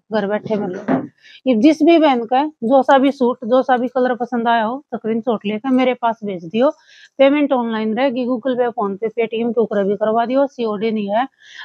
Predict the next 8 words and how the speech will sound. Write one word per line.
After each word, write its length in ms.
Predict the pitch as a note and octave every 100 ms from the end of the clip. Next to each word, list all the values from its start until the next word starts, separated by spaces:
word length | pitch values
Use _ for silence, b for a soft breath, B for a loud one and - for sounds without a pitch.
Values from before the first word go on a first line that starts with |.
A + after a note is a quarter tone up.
| -
अगर 220 | A#3 C#4
किसी 280 | D4 - D4+
बहन 280 | C4+ G#3 A3 - _ _ _ B3+
का 120 | C4
पार्सल 420 | C4+ B3+ C#4 C4
रुक 180 | B3+ C#4
जाता 340 | C4 C4+ - D4
है 180 | C4